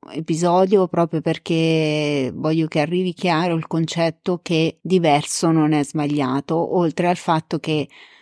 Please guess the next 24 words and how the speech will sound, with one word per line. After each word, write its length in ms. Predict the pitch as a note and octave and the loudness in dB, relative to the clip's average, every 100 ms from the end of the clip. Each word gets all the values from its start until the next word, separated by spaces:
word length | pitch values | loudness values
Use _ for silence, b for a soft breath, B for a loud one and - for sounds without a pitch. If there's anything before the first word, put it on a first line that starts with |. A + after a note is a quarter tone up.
| B - | B 0
oggi 260 | F3 F3 | 2 2
con 200 | E3+ E3 | 2 2
te 100 | E3 | 2
abbiamo 280 | E3+ E3+ D#3+ | 0 2 0
parlato 400 | D#3+ E3 E3+ D#3 | 0 0 0 -2
più 140 | F3 | -10
che 100 | - | -2
altro 340 | E3 E3+ D#3 E3 | 0 0 -2 -2
nello 280 | E3 D#3 D#3 | 0 -2 -4
specifico 920 | - D#3+ - G3+ F#3 E3+ - D#3+ C#3+ | -4 -4 -2 -2 -2 -4 -2 -4 -4
della 280 | D3+ F3+ E3+ | -2 0 2
tematica 540 | F3 F3 F#3+ F#3 E3+ | 2 4 2 2 2
razziale, 880 | E3+ G#3 - G3 D#3 D#3+ D#3 D#3 D3+ - | 4 2 2 2 2 2 2 0 -2 -6
ma 340 | E3+ D#3+ D3+ | -6 -4 -2
in 80 | D3+ | -2
realtà 580 | F3 F3 - D#3+ D#3 D3 | 0 -2 0 0 0 -2
la 160 | F3+ D#3+ | -2 -2
diversità 580 | E3+ E3+ - G3 F3 E3 | 0 -2 -2 -2 0 0
può 140 | E3+ | 0
essere 320 | E3 - E3+ | 0 0 -2
di 300 | E3+ F3 - - | 0 -2 -4 -2
tantissimi 800 | F#3 G3 G#3 F#3+ - F#3 F3+ | 0 0 0 -2 0 0 0
tipi, 460 | F3+ A#3 G3 - F3+ | 0 -2 0 0 0
no? 340 | F3 G#3 A3 | 2 2 0